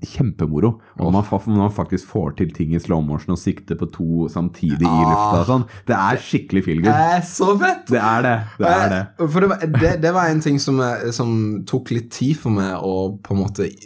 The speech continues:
Speaker 2: skjønne at, eh, man bør jo være så mye man kan i slow-mo.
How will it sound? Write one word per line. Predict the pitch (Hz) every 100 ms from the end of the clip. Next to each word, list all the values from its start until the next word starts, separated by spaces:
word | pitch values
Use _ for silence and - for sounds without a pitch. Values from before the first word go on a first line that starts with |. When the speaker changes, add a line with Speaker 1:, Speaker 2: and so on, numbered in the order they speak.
| - -
Speaker 2:
skjønne | - - 95 98 127 135 - _
at, | 104 101 - - - _ _ _ _
eh, | - 107 101
man | 90 101 101 98 113 107
bør | 107 135
jo | 104
være | 101
så | - 110
mye | 95 92 104
man | 104
kan | 101 151 143
i | 98
slow-mo. | 95 98 92 92 110